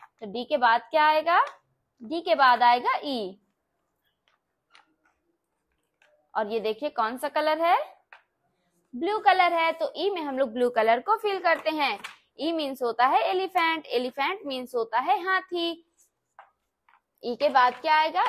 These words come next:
ई के बाद आएगा एफ और ये है ब्लैक कलर। तो एफ में हम लोग ब्लैक कलर को फिल करते हैं। एफ मीन्स क्या होता है? एफ मीन्स होता है फॉक्स। फॉक्स मीन्स होती है लोमड़ी। एफ के बाद क्या आता है बच्चों? एफ के बाद आता है जी।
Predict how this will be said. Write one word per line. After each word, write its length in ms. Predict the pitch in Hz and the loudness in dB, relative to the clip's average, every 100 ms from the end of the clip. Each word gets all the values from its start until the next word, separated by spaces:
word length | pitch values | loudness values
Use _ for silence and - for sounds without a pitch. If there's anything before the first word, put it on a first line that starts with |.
| - | -2
ई 100 | 349 | -6
के 140 | 349 285 | -4 0
बाद 260 | 254 240 | 0 2
आएगा 300 | 247 262 480 269 | 2 2 0 0
एफ 240 | 233 - - | -2 -6 -6
और 120 | 208 | -6
ये 140 | 214 240 | -2 0
है 120 | 359 370 | 0 2
ब्लैक 280 | 381 370 - | 2 2 4
कलर। 320 | 330 269 208 | 6 6 6
तो 440 | 196 - _ - - | 2 -12 _ -10 -4
एफ 200 | 262 - | -4 -4
में 60 | 359 | -6
हम 160 | 294 | -4
लोग 140 | 269 254 | -4 -4
ब्लैक 320 | 214 240 240 | 0 0 0
कलर 240 | 233 233 233 | -4 -4 -4
को 140 | 403 | -8
फिल 240 | 392 403 381 | -6 -6 -2
करते 320 | 370 339 339 | -2 -2 -4
हैं। 400 | 339 320 311 311 - _ _ _ _ _ _ _ _ _ _ _ _ - | -4 -2 -4 -6 -14 _ _ _ _ _ _ _ _ _ _ _ _ -12
एफ 160 | 226 247 | -10 -8
मीन्स 240 | 294 302 | -8 -6
क्या 140 | 311 311 | -4 -2
होता 300 | 311 311 320 | -2 -4 -6
है? 180 | 359 - | -4 -4
एफ 180 | - 349 | -4 -4
मीन्स 240 | 277 254 247 | -6 -10 -8
होता 240 | 226 226 | -6 -2
है 160 | 277 453 | -2 0
फॉक्स। 480 | - 339 330 330 - | 4 6 6 2 -2
फॉक्स 320 | 254 247 - 285 | 2 2 2 -6
मीन्स 240 | 269 254 | -6 -4
होती 300 | 226 - 262 | -6 -4 -2
है 100 | 403 | 0
लोमड़ी। 440 | 381 370 339 285 208 196 _ _ _ | 2 2 0 -4 -4 -8 _ _ _
एफ 160 | 226 233 | -6 -4
के 80 | 311 | -2
बाद 260 | 254 233 240 | 0 0 0
क्या 120 | 294 | 0
आता 200 | 294 294 | 0 -2
है 120 | 320 311 | -4 -4
बच्चों? 340 | 302 - 427 - | -6 -8 -8 -4
एफ 200 | 339 - | -4 -4
के 80 | 320 | -2
बाद 260 | 277 240 233 | 2 2 0
आता 240 | 226 233 | -2 -2
है 160 | 277 427 | -2 -2
जी। 360 | 240 269 196 | -4 -4 -6